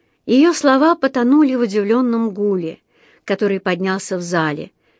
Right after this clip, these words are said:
когда Паддингтон вышел на середину сцены, аккуратно поставил свой чемодан у самой рампы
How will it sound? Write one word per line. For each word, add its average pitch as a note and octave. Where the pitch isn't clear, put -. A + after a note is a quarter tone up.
когда F3
Паддингтон F#3
вышел G3+
на F#3
середину F#3+
сцены, D#3+
аккуратно G3+
поставил E3
свой F3
чемодан E3+
у B3+
самой A3+
рампы G#3